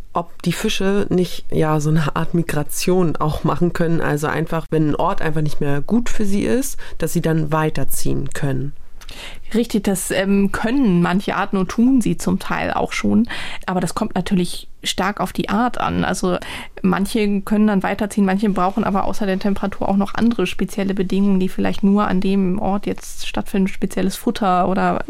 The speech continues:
Speaker 2: solche Dinge. Und dann ist es natürlich auch so, dass, äh, Fische, die eh schon in kälteren Bereichen wohnen, dann irgendwann auch keinen Ort mehr haben, wo sie hinwandern können, ne? Also da ist
Speaker 1: Klar,
Speaker 2: dann
Speaker 1: wenn's
Speaker 2: auch
Speaker 1: immer
Speaker 2: immer
Speaker 1: wärmer
Speaker 2: Schluss,
Speaker 1: wird, ne,
Speaker 2: genau.
Speaker 1: dann wird's schwierig,
Speaker 2: Richtig.
Speaker 1: äh,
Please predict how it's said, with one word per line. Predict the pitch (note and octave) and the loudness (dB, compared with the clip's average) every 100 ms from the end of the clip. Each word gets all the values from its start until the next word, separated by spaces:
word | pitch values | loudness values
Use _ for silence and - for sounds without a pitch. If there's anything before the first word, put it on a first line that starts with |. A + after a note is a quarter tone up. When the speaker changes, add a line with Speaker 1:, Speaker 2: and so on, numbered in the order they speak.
| - | -4
Speaker 2:
solche | G#3 G3+ G3+ | 0 0 0
Dinge. | F#3 F3+ F#3+ G3+ - - - | 2 2 2 0 -6 -8 -2
Und | F#3+ | 0
dann | F3+ G#3 | 0 -2
ist | G#3 | -2
es | A3 | -2
natürlich | G#3+ F#3+ G#3 G3+ | -2 -2 -2 -2
auch | F#3 | -2
so, | G3 | -2
dass, | F#3+ F3+ - | 0 -2 -2
äh, | - F#3 | -2 -2
Fische, | - G#3+ G3 | -2 -2 0
die | F#3+ - G#3+ | 0 2 2
eh | |
schon | C#4 - F3+ | 0 0 0
in | F3 F3+ | 2 0
kälteren | - F#3 F#3 F#3 F#3+ | 0 -2 0 2 2
Bereichen | F#3 F#3+ F3 F3+ G3 F#3+ | 0 -2 -2 0 0 2
wohnen, | G3 G3+ G#3 | 2 4 4
dann | G3 F#3+ | 4 2
irgendwann | - G3 G3+ G3 F#3+ F#3+ | 2 2 2 0 0 0
auch | - - - | -2 -6 -4
keinen | G3 G3 | 0 0
Ort | - G3+ G3 | 0 0 2
mehr | F#3+ | 2
haben, | F#3+ F#3+ - | 2 2 2
wo | |
sie | F3+ G3 | 2 2
hinwandern | A#3+ A#3 G#3 E3+ F3+ F#3 | 4 4 2 2 2 2
können, | F#3 G3 G3 | 2 2 4
ne? | G3 A3+ | 4 2
Also | F#3 F3+ | 0 0
da | F#3 | 0
ist | F3+ - | 0 0
Speaker 1:
Klar, | E3+ | 0
Speaker 2:
dann | D3+ | 0
Speaker 1:
wenn's | C#3+ | 2
Speaker 2:
auch | E3+ | 2
Speaker 1:
immer | D#3+ | 2
Speaker 2:
immer | |
Speaker 1:
wärmer | D3+ D#3 F3+ E3+ | 2 2 2 0
Speaker 2:
Schluss, | F#3 F#3+ - | 0 0 0
Speaker 1:
wird, | D#3 | 0
ne, | F3+ | 2
Speaker 2:
genau. | G#3 F#3 | 0 0
Speaker 1:
dann | E3+ E3+ | 0 0
wird's | E3 E3 | 0 -2
schwierig, | - F3 F#3 D3+ D#3+ - | -2 0 2 2 2 0
Speaker 2:
Richtig. | F3+ | 0
Speaker 1:
äh, | D3+ F3 | 0 0